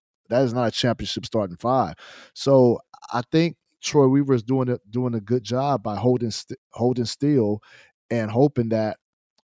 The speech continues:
wa-, some team of desperation will give them what they need. And because they love him, they love, I mean, look, he's having a great season right now. You just imagine him over there with the Lakers. That they, they need, they need a marksman.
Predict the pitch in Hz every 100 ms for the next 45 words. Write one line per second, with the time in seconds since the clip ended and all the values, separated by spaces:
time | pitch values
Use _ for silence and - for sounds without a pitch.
0 | _ 92 107 - - 120 131 - 143 143
1 | 127 104 117 123 - 135 156 165 120 107
2 | - _ _ 110 107 98 131 117 123 123
3 | 117 113 113 139 151 98 - 92 107 104
4 | 107 - 113 107 104 - _ - 190 202
5 | 220 208 190 151 185 202 185 180 165 160
6 | 160 151 143 131 185 165 135 110 101 147
7 | 151 - 151 147 143 147 139 135 127 139
8 | - - - 120 113 135 147 131 127 143
9 | 139 127 139 139 143 131 143 117 131 139
10 | 147 143 - - - _ _ 120 113 110
11 | 143 - 143 147 - 139 156 160 147 165
12 | - 92